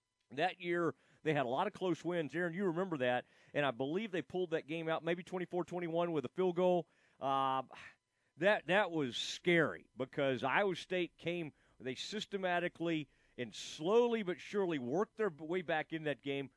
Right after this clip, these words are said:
using the tight end. They had a couple of tight ends I remember that were great that day, but Kolar was young. He is now, I believe Kolar's a senior. Charlie Kolar's a great player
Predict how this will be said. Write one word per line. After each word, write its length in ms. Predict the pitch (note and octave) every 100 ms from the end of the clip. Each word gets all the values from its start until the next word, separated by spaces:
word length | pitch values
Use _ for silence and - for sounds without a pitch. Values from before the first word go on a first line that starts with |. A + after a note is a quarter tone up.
| _ _ -
using 560 | D3+ A#3+ A#3 G3 G3
the 100 | E3+
tight 360 | E3 F3+ E3+ D#3
end. 240 | C#3 G#2
They 60 | A2
had 100 | E3
a 40 |
couple 280 | - E3 C3
of 60 | A#2+
tight 240 | C3 A#2+
ends 180 | A#2+ G#2+
I 40 |
remember 340 | A#2 A#2+ B2+ G#2+
that 120 | -
were 60 | G#2
great 280 | B2 C3+ -
that 240 | B2+ -
day, 160 | A2 A2+
but 200 | G#2+ -
Kolar 400 | D#3+ F#3+ D#3 A#2+
was 200 | A2+ G2
young. 440 | C3 A#2+ A#2+ C3+ - _ _ _
He 200 | D3+ G#3
is 180 | E3 C#3
now, 460 | D#3+ E3 D#3+ D3+ -
I 60 | - C3
believe 180 | F#3 -
Kolar's 380 | B2+ D#3 A2+ F2+
a 60 |
senior. 480 | - - D3 C3 G2
Charlie 280 | - E3 D3+
Kolar's 420 | - C3+ B2 F2+
a 340 | - _ _ C3
great 260 | A#2+ A#2+ _ -
player 340 | G#2+ G#2